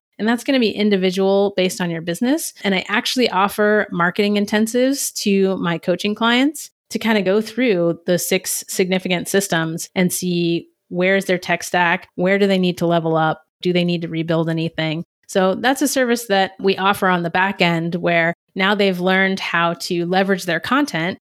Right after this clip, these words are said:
and they're getting sales, but now they wanna start to systemize, they wanna start to automate, and they wanna, really wanna set up their tech foundation the right way. So we do a marketing intensive and we go through those systems and we create a plan and we create maps of the customer journey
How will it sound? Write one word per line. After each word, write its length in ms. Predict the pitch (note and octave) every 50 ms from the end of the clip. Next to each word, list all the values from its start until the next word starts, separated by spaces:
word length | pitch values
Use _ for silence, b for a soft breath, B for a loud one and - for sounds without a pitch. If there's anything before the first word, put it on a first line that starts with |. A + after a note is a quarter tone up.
| _
and 160 | - F#3 F3+ F3
they're 100 | E3+ F3
getting 340 | E3+ G3 G3+ G3 F#3 F3
sales, 580 | D#3+ - - C#4 B3+ G3+ F3+ F3 F3 F#3 F3+ - -
but 180 | - F#3+ F#3 F3+
now 180 | G3+ G3+ G#3
they 100 | G#3 G3+
wanna 200 | G3 F#3+ F#3 F3+
start 240 | F3 - - F3 F3
to 60 | -
systemize, 600 | - - C#4+ C#4 - - B3+ B3 A#3+ A#3 A#3 A#3 A3
they 80 | G3+
wanna 180 | E3+ E3+ E3 E3+
start 220 | - - E3 E3
to 60 | - -
automate, 540 | - G#3 A3 G#3+ G3+ G3+ G3 F#3+ F#3 F#3 - F3+
and 100 | F#3 F#3+
they 60 | F#3
wanna, 340 | F#3 F#3+ G3+ G3 F#3+ F#3 F#3+ -
really 240 | G3 G#3+ A3 G#3 G3
wanna 200 | F#3+ F#3 F3+ E3+
set 200 | - - F3+ E3+
up 120 | F3 E3+
their 120 | - E3+
tech 340 | E3 - - E3+ E3 - -
foundation 580 | - - F3+ E3+ E3 D#3 D#3+ E3 - - F3+ E3+
the 80 | E3 E3
right 220 | E3 E3 D#3 -
way. 320 | - E3+ D#3+ F3+ - - - _ _ -
So 120 | - F#3+
we 120 | F3 F3 F#3
do 140 | G#3 B3+
a 60 | C4+ B3
marketing 380 | A#3 G#3+ G#3 G3+ G#3+ G3+ G3+
intensive 640 | G3 F#3 - - F3 F3 - - F3+ F3 E3+ E3+ - - -
and 520 | G3 F#3 F3+ F3 E3+ E3+ E3+ F3 F3+ - - -
we 160 | F#3 G3 F#3+
go 200 | F#3 G3+ G3+ G#3+
through 220 | G#3 G#3 G#3 G3+
those 240 | F3+ F#3 F3 E3+ -
systems 500 | - E3+ - - F3+ F3 E3+ F3 E3+ -
and 240 | - F#3 F#3 F3+ F3+
we 120 | F3 F3
create 400 | E3 - - F#3 F3+ F#3 G3 G3
a 60 | F#3+
plan 400 | G3 - - F3+ E3+ E3 E3 E3
and 80 | E3 E3
we 80 | E3 D#3+
create 420 | - - E3+ E3+ F3 F#3 F#3 F3
maps 340 | F#3 F3 E3+ E3 D#3+ - -
of 80 | -
the 60 | - -
customer 400 | - E3+ D#3+ - - F3 E3 E3+
journey 500 | D#3+ F3 E3 E3 E3 E3 E3 E3 F3